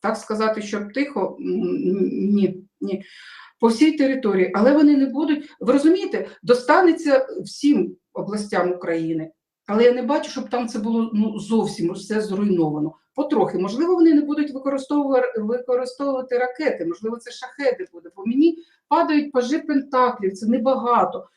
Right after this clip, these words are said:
Але все ж таки вони будуть доставляти багато неприємностей.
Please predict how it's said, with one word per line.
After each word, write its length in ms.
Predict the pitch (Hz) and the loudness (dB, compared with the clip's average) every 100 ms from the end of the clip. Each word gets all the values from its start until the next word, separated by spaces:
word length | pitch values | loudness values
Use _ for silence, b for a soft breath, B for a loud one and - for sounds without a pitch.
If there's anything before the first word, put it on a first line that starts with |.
| b | b
Але 160 | 226 254 | 2 2
все 160 | 269 302 | 2 -2
ж 100 | - | -6
таки 180 | - | -2
вони 200 | 277 269 | 4 4
будуть 380 | 233 285 320 240 | 4 0 0 0
доставляти 560 | 233 - 220 226 220 214 | -2 -4 -4 -4 -4 -6
багато 400 | 202 214 - 175 | -4 -2 -2 -4
неприємностей. 840 | 180 - 170 165 156 165 - 208 | -6 -6 -6 -6 -6 -10 -14 -20